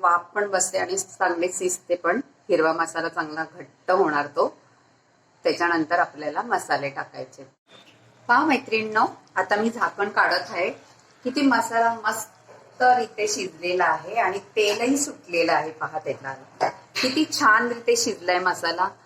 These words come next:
आणि तेल पण प-, पहा किती मस्त सुटलेलं आहे त्याला. आता आपण मसाले घालून घेऊ. त्याच्यासाठी मी मसाले घेतलेत पहा. मी हा हळद घेतलेली आहे,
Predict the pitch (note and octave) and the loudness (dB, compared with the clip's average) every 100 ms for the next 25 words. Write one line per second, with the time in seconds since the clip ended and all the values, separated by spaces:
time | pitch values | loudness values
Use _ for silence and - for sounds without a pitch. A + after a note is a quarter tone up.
0 | _ G3 A3 A3 A3+ A3 A3 B3 A#3+ A#3+ | _ 0 0 4 4 4 0 -2 0 0
1 | A3 - A3 G#3 A3+ A3+ A3 G#3 G3 F#3+ | -2 0 2 4 2 0 -6 -2 0 0
2 | - G3+ G3 F3 E3 E3 E3 D3 - D#3 | 0 0 0 0 0 2 2 0 -6 -4
3 | E3 F4 - - - F3+ - A3+ A3 B3 | 0 0 -2 -20 -10 -4 2 2 2 2
4 | C#4 G4 - - _ G#3+ G#3 G#3 F#3+ A3+ | 2 2 -6 -20 _ 0 2 2 2 2
5 | - G3+ F#3+ F#3+ F#3+ D4 - _ A3 A#3+ | 2 0 0 0 -2 -4 -8 _ 0 4
6 | C4 C#4 C#4 C4+ B3 F#3+ A3 A#3 B3+ C4+ | 6 6 4 4 4 2 2 2 4 2
7 | - E3+ - D#3+ F3+ B3+ - - - - | 0 -4 0 0 2 0 -2 -18 -20 -14
8 | - B3+ C4+ B3 B3 - G3+ G3 G3+ D4+ | 0 2 6 6 4 4 4 4 4 2
9 | - G#3+ G#3+ A#3 A3+ A#3+ D4 | 2 0 2 4 2 2 0